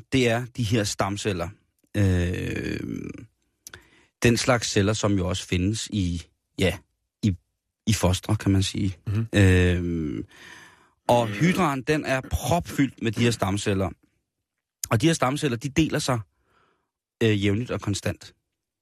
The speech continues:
Speaker 1: Så det, det egentlig måske lader til, det er, at hydraen hele tiden selv producerer nyt væv, og har en fantastisk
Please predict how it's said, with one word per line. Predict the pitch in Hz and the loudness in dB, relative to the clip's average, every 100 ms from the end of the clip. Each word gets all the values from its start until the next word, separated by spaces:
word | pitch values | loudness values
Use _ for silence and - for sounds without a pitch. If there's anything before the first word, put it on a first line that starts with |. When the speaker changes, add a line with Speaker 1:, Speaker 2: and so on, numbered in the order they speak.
| _ _ _ _ _ _ _ _ _ _ _ _ _ _ - | _ _ _ _ _ _ _ _ _ _ _ _ _ _ -8
Speaker 1:
Så | - 120 | 0 2
det, | 165 190 | 2 2
det | 196 147 120 113 | 2 2 2 0
egentlig | 135 135 143 | -2 -2 0
måske | 131 110 123 117 | 0 -2 -4 -2
lader | 117 107 | 0 -2
til, | - 110 | -4 -2
det | 151 | 0
er, | 120 | 0
at | 120 | 0
hydraen | 135 139 117 | -2 -2 -2
hele | 110 131 | 0 -2
tiden | 135 135 117 127 _ - | -2 0 0 -2 _ -10
selv | - 147 - | -2 -2 -2
producerer | - 123 113 - 107 98 95 _ - | -4 -2 -2 2 2 2 -2 _ 0
nyt | 123 131 | 0 2
væv, | 113 - - _ _ _ _ _ _ - | 0 0 -6 _ _ _ _ _ _ -4
og | 107 | -2
har | 123 | 0
en | 123 | -2
fantastisk | 117 107 135 - | -4 -4 -6 -6